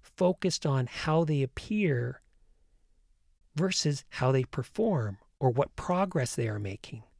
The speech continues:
So ask yourself right now, in your organization, do people feel comfortable offering a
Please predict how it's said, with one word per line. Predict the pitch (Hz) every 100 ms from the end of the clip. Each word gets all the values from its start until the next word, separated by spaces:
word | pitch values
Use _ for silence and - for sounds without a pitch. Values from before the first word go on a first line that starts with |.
| _ _ _ - _ _ _ _ _ _ _ _ _ _
So | - 185
ask | 220 -
yourself | 240 - 214
right | 185 -
now, | 147 135 - - _ _ _ _ _ _ -
in | 190
your | 202 190 -
organization, | 175 165 156 139 139 139 - - 120 - _ _ _ _ _ _ _ _ _ _ -
do | 160
people | - 240 - 262
feel | - 220 202 -
comfortable | - 185 185 - 135 117 113 123 - -
offering | 160 - 160 135 131 - _ _ -
a | 127